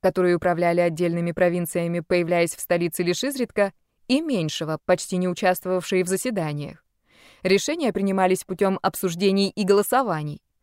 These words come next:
Смысл заключался в том, что власть не сосредоточена в чьих-то одних руках, всё делается сообща. И вроде бы до недавнего момента это нормально работало.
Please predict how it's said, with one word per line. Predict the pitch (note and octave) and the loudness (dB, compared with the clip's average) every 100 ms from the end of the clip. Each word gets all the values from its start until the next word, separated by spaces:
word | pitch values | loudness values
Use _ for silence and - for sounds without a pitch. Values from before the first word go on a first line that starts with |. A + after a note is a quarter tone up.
| _ _ _ | _ _ _
Смысл | - G3 F#3 F3+ | -2 -2 2 0
заключался | E3+ F3 F3 F#3 F3+ F#3+ | 0 -2 -2 2 2 2
в | - | -2
том, | C4 D#4 | -4 -4
что | - F#3+ | -4 0
власть | F#3+ F#3 - | 2 0 0
не | G3 | -4
сосредоточена | G3+ G3 G3+ G3+ C4 B3 G#3 G3 | -2 -2 2 2 2 0 -2 -4
в | |
чьих-то | - G3+ - F#3+ | -4 -4 0 0
одних | F#3 G3 - | 2 0 -2
руках, | G3+ - A#3+ - - | -2 0 0 -2 -14
всё | - - | -8 -2
делается | G#3+ G#3 G3+ G3+ - | 2 2 4 2 -2
сообща. | - A3+ C#4+ - D#3+ D3 _ _ _ _ - - | 0 2 2 -2 -6 -8 _ _ _ _ -20 -6
И | F3+ | 0
вроде | F#3 F#3+ F3 | 2 2 2
бы | E3+ | 0
до | E3+ | 0
недавнего | F#3+ F#3 F#3 F3+ F3 | 0 4 4 4 2
момента | F#3 F#3 F#3+ C4 B3+ | 2 2 2 0 4
это | F#3+ F#3 | 4 4
нормально | G3 G3 G3 F#3+ G3+ | 2 2 4 2 2
работало. | C4 A3 D#3 D#3 C#3+ | 0 0 -2 -4 -12